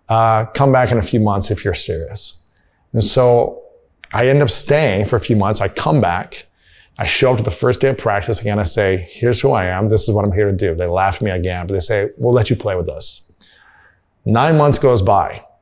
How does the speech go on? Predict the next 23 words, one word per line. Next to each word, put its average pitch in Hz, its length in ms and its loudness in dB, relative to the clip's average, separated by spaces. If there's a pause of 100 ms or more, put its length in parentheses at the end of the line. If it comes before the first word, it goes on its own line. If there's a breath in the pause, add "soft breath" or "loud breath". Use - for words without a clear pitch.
(280)
and 107 320 0
I 120 140 0
show 123 240 4
up - 440 -2
like 120 320 -2 (220)
a 131 100 4
maniac 139 640 2
on 110 180 0
a 107 40 2
mission 107 420 0
for 101 180 -4
nine 101 280 2
months 98 240 0
to 101 140 -4
learn 98 260 0
this 92 180 -2
sport 90 460 -4 (240)
and 98 140 -6
connect 104 260 -2
with 101 140 -4
all 95 100 0
these 95 160 -2
guys. 85 440 -4